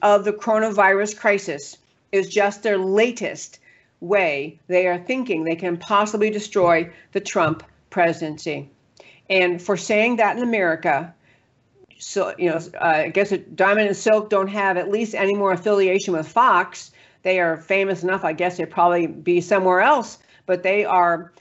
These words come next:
they are being shut down for speaking truth, as were the doctors who tried to speak out in Kern County, California. And I wanna say one more thing about that, those doctors and YouTube taking down that video.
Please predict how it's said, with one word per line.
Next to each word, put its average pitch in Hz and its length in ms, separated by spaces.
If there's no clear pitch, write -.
they 190 120
are 185 80
being 175 240
shut 240 300
down 208 240
for 208 100
speaking 208 400
truth, 180 400
as 240 380
were 196 220
the 185 100
doctors 170 760
who 220 140
tried 202 360
to 208 80
speak 208 280
out 175 160
in 170 100
Kern 196 280
County, 185 280
California. 175 760
And 175 80
I - 20
wanna 311 240
say - 160
one 233 140
more 226 140
thing 214 200
about 175 240
that, 180 220
those 180 200
doctors 180 520
and 165 180
YouTube 208 400
taking 180 340
down 165 240
that 139 180
video. 147 460